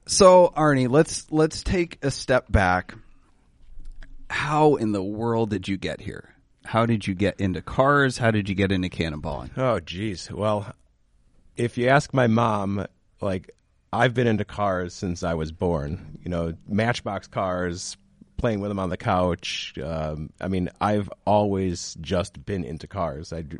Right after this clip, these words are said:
Speaker 2: nothing else really, um, I guess, uh, took my attention,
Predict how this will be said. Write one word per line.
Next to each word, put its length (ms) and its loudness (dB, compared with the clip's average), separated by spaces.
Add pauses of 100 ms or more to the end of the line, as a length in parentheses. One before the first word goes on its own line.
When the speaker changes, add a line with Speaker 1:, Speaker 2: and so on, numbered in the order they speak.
Speaker 2:
nothing 340 0
else 280 0
really, 500 0
um, 480 -4 (1160)
I 120 0
guess, 260 -2
uh, 260 -2 (380)
took 180 -4
my 120 4
attention, 580 2